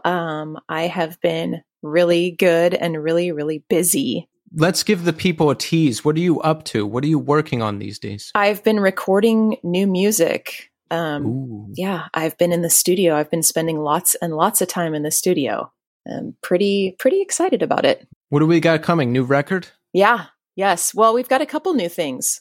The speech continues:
Speaker 1: Um, we've got a, we've got two new releases to come out. Uh, not, not a ton of specifics 'cause it's definitely in the future, but, uh, but yeah, a lot going on with that.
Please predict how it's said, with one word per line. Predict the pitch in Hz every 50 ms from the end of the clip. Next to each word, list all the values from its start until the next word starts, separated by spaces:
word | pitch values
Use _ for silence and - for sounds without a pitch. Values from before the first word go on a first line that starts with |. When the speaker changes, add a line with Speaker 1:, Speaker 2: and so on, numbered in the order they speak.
| _ _ -
Speaker 1:
Um, | 180 180 180 175 170
we've | 170 180 -
got | - 190 180 175 170
a, | 165 160 160 160 160 - -
we've | - 170 170 -
got | 196 185 175 - - _ _ _ _ _
two | - - - 220 233 247 254 262 269 262 262 262 - _ _ _
new | - 180 190 196 190
releases | 175 170 165 165 165 165 - 147 147 147 147 143 - - - - - _ _ _ _ -
to | - -
come | - - 180 151 147
out. | 143 143 139 143 139 - _ _
Uh, | 147 143 135 139 143 147 160 156 - _ _ _
not, | 170 180 180 175 170 - -
not | 196 202 208 208 -
a | - 196
ton | - - - - 185 208
of | 226
specifics | - - - 247 - 247 262 - 269 269 262 - -
'cause | - 185 165
it's | 165 - -
definitely | - 160 156 - 175 160 - 156 156 131 - - _ _ _ _
in | - 170 165 160
the | 156 143
future, | - - - - - 165 170 170 170 - - 226 240 262 277 277 285 269 262 - _ _ _ _ _ -
but, | 180 165 143 139 143 - -
uh, | - 160 156 147 139
but | - 151 147 147 143 - - _ _ _ _
yeah, | - 175 170 180 165 143 - - - _ _
a | 165 156
lot | 151 156 160 - - -
going | 170 160 156 156 156
on | 156 156 151 143 156 151 -
with | - 156 151 -
that. | 135 135 135 - - -